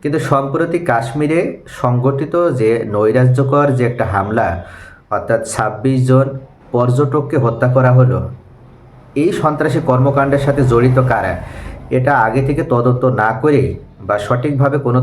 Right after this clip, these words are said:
তদন্ত না করে ভারত একবারে স্পষ্টভাবে জানিয়ে দিয়েছে যে এটার পেছনে পাকিস্তান দায়ী। কিন্তু পাকিস্তানের পক্ষ থেকে বারবার অস্বীকার করা হয়েছে যে এখানে পাকিস্তানের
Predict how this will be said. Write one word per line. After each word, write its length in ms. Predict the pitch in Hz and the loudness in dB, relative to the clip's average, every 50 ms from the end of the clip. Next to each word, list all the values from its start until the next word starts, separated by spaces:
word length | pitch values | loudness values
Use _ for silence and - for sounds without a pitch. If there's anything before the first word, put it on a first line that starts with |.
| 123 | 2
তদন্ত 280 | 113 107 117 120 123 127 | 2 0 2 0 0 0
না 220 | 120 107 104 110 110 110 | 0 0 0 0 -2 -2
করে 140 | - 135 143 - | -2 -2 -2 -2
ভারত 420 | - 117 110 113 113 117 120 120 120 - - - - - - - _ - _ - | 0 0 0 0 2 0 0 -2 -4 -8 -18 -20 -20 -20 -20 -20 _ -14 _ -4
একবারে 460 | 131 131 131 131 135 139 135 139 143 147 147 - - - - - - - - - - 139 135 - | -2 -2 0 0 0 0 2 2 2 0 0 -2 -8 -14 -20 -20 -20 -20 -20 -6 -4 -4 -4 -4
স্পষ্টভাবে 560 | - - 175 165 175 170 170 160 160 156 151 | -2 -2 -4 -2 0 0 0 0 2 2 2
জানিয়ে 380 | 127 120 113 113 120 131 135 139 | 2 0 0 0 0 0 0 2
দিয়েছে 240 | 135 147 151 151 165 | 2 0 0 0 -2
যে 100 | 165 160 | 0 0
এটার 220 | 131 127 131 127 127 127 | 2 2 2 2 0 0
পেছনে 240 | 127 127 143 135 135 | 0 0 0 0 0
পাকিস্তান 440 | - 110 - - 120 - - 113 101 95 | -2 -2 -2 -2 -2 -2 -2 -2 -2 -2
দায়ী। 200 | 87 82 76 - - - - - - - - - - - - - - - - - - - - - - - - - - - | -4 -4 -4 -4 -6 -8 -8 -10 -10 -12 -12 -12 -12 -14 -14 -12 -14 -14 -14 -12 -12 -10 -10 -10 -10 -10 -12 -12 -8 -4
কিন্তু 160 | - 143 135 | -2 -2 0
পাকিস্তানের 540 | - 143 135 - 165 - - 170 165 175 175 - | -2 -2 -2 -4 -4 -4 -2 -2 -2 -2 0 0
পক্ষ 200 | 139 135 135 135 - | 0 0 0 0 0
থেকে 300 | 127 135 123 - 107 92 85 87 - - - - - - - - - - | 0 2 2 2 0 0 -2 -4 -6 -12 -18 -20 -20 -20 -20 -20 -14 -6
বারবার 400 | 120 120 113 117 127 131 143 135 | -2 -2 0 0 0 -2 0 0
অস্বীকার 360 | 131 127 127 - 131 156 151 139 | 0 0 0 0 0 -2 -2 0
করা 200 | - 147 143 143 | 0 2 2 2
হয়েছে 300 | 139 143 143 143 127 127 - - - - - 110 | 4 4 4 2 2 -2 -4 -6 -10 -14 -14 -6
যে 80 | 104 117 113 | -4 -4 -2
এখানে 220 | 113 131 131 143 147 | 0 0 0 0 0
পাকিস্তানের 580 | 135 120 107 107 127 131 131 139 143 143 139 | 0 -2 -2 -2 -2 -2 0 0 0 0 -2